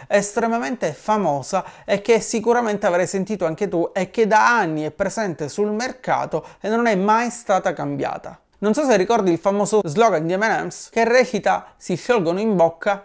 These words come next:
non in mano". Anche in questo caso M and M's, grazie alla Ted Bates and Company, è riuscita a creare una unique selling proposition che dichiarasse un beneficio per il consumatore reale, tangibile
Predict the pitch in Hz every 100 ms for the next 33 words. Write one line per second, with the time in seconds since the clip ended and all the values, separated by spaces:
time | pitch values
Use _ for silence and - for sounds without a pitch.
0 | - 180 180 156 143 127 - - _ _
1 | - - 226 220 247 226 262 - 294 294
2 | 185 131 143 180 185 _ _ - 175 190
3 | 214 151 143 - 170 202 214 - 165 160
4 | 156 202 156 143 175 170 - 156 156 -
5 | 135 143 165 175 - - 214 269 269 -
6 | 190 143 - 214 180 151 156 160 151 185
7 | 214 226 - 190 180 160 - 202 214 220
8 | 165 - 185 185 190 196 240 214 156 -
9 | 151 - 180 175 190 202 196 247 175 156
10 | 139 160 175 208 202 233 269 226 160 180
11 | 190 226 196 143 160 165 - _ - 233
12 | 220 165 139 135 165